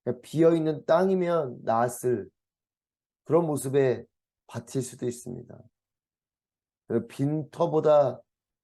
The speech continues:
더 흉측한 건 뭐냐면 폐가이죠. 차라리 집이 없는 땅이 나을 수도 있습니다.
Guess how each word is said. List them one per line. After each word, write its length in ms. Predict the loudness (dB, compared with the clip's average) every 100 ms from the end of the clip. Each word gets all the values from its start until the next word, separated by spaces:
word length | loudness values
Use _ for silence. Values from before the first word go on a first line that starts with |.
| _
더 120 | -4
흉측한 520 | -2 -4 -8 -14 -8 -4
건 120 | -2
뭐냐면 680 | -4 -4 -2 -2 -2 -4 -12 _ _ _ _ _
폐가이죠. 640 | -4 -2 0 -2 -6 -14 -20 _ _ _ _ _ _ _ _
차라리 280 | -6 -2 -2
집이 300 | -6 -6 2
없는 320 | 2 2 -2 -2
땅이 520 | -2 -2 -4 -4 -8 _ _ _ 0
나을 240 | 2 4
수도 200 | 0 -6
있습니다. 560 | -10 -8 -12 -12 -14